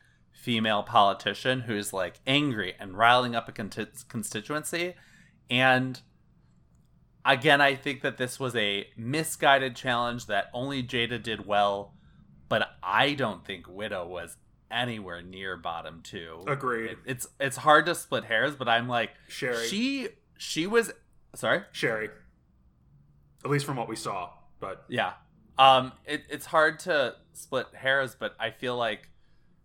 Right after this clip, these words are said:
Speaker 1: I just feel like she was playing a particular type of politician that I know, and there's something comedic about that serious intenseness, and she had a few jokes, and she was also talking about real things. She, like, synthesized things.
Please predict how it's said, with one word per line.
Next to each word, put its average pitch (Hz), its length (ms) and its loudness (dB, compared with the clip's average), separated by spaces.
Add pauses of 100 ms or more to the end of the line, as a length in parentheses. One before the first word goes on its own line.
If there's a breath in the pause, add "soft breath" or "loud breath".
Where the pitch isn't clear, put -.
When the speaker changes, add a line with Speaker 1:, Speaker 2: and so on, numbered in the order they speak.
(840)
Speaker 1:
I 127 180 4
just 131 340 -6
feel 135 260 -4
like 117 200 -2
she - 240 -10
was 131 200 -6
playing 120 340 -4
a 120 40 -6
particular 117 480 -8
type 110 300 -4
of 104 280 -10
politician 113 600 -4
that 107 120 -4
I 101 180 -2
know, 107 300 -4
and 117 140 -8
there's 107 160 -8
something 110 280 -10
comedic 98 520 -10
about 101 320 -4
that 95 180 -8
serious 110 500 -12
intenseness, 120 680 -8 (280 loud breath)
and 131 240 -6
she 123 180 -10
had 117 200 0
a 113 60 -8
few 107 240 -14
jokes, 101 560 -10 (500 soft breath)
and 113 260 -4
she - 140 -8
was 110 160 -6
also 98 240 -4
talking 127 300 -6
about 131 240 -4
real 143 200 -10
things. 156 340 -10
She, - 180 -12
like, 98 180 -10
synthesized 131 680 -4
things. 175 340 -6